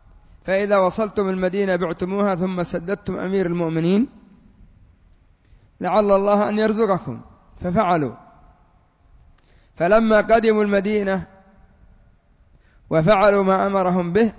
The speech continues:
قال عمر: "هات المال والربح، هات المال والربح"، فما زالوا يرددونه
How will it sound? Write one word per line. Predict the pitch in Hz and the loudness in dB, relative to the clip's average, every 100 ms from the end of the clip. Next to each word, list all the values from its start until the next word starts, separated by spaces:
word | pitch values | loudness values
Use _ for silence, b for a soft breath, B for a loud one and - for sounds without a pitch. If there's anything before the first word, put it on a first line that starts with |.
| - | -4
قال | 185 190 190 | 0 2 2
عمر: | 165 202 208 247 - - | -2 0 0 0 -4 -18
"هات | - 156 190 214 208 - | -10 -4 -2 0 0 0
المال | 190 185 202 220 226 | -4 0 2 2 4
والربح، | 208 190 196 170 - - - _ _ _ _ _ _ _ _ _ _ - _ _ _ _ | 4 2 2 -2 -4 -20 -20 _ _ _ _ _ _ _ _ _ _ -20 _ _ _ _
هات | 147 202 202 | -4 -2 -2
المال | 185 165 175 220 | -4 -4 -2 -2
والربح"، | 214 185 190 165 - - - _ - _ _ _ _ - - _ _ _ _ _ _ _ - - _ _ | 0 0 0 -4 -6 -20 -20 _ -20 _ _ _ _ -20 -20 _ _ _ _ _ _ _ -20 -20 _ _
فما | - 202 202 | -4 0 2
زالوا | 185 233 233 | 2 2 4
يرددونه | 220 214 196 190 214 208 196 151 - | 4 2 0 -2 0 2 2 -2 -6